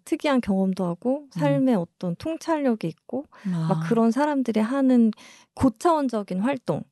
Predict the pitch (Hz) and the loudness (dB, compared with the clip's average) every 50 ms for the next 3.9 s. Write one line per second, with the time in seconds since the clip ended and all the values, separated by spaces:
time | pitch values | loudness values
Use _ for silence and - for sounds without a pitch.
0 | _ _ - - 254 262 269 269 262 254 254 240 233 226 220 214 208 240 254 254 | _ _ -4 0 2 4 4 4 4 4 2 2 2 2 2 0 2 2 2 2
1 | 254 - _ - 190 _ _ - 285 277 247 185 160 - - 170 156 151 151 147 | 2 -2 _ -10 -10 _ _ 0 2 4 4 4 0 -2 -4 -8 -8 -8 -8 -10
2 | 254 - - 240 - 294 320 254 311 311 - 330 _ _ - 320 302 285 269 269 | -14 -12 -2 0 2 2 2 2 0 -2 -2 -8 _ _ -2 -2 0 0 0 0
3 | 262 254 240 208 202 _ - 214 214 208 208 214 226 254 254 202 170 170 | 0 0 0 -2 -4 _ 0 2 2 4 4 4 4 6 4 4 2 0